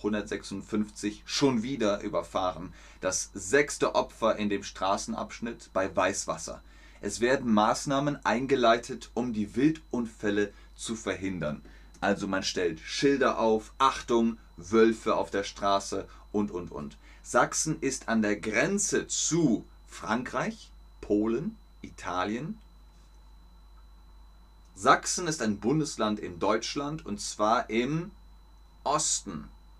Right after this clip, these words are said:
Und im Osten ist Polen und Tschechien. Korrekt. Also, Sachsen ist an der Grenze zu Tschechien und Polen. Zweitausendneun in Brandenburg.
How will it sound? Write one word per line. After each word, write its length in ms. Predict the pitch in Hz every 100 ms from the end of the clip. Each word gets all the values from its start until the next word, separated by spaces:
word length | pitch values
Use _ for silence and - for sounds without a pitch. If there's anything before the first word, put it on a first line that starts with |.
| - -
Und 120 | 92
im 120 | 101
Osten 420 | - 156 - 160 147
ist 500 | 123 143 - - - - - - - -
Polen 600 | - 143 143 143 139 135 135 - -
und 220 | 107 -
Tschechien. 540 | - 110 - 82 73 - -
Korrekt. 440 | - 104 92 - - - - - - - -
Also, 400 | 113 113 95 82 - -
Sachsen 480 | 104 127 143 - 143
ist 120 | 131
an 80 | 110
der 100 | 104
Grenze 420 | 110 123 156 120
zu 140 | -
Tschechien 720 | 110 - 180 180 170 156 151 - - -
und 480 | 117 123 123 117 - - - -
Polen. 500 | - 107 98 76 - - - - - - - - - - -
Zweitausendneun 920 | - - 160 156 139 131 135 120 123
in 120 | 123 107
Brandenburg. 680 | 95 117 104 82 73 58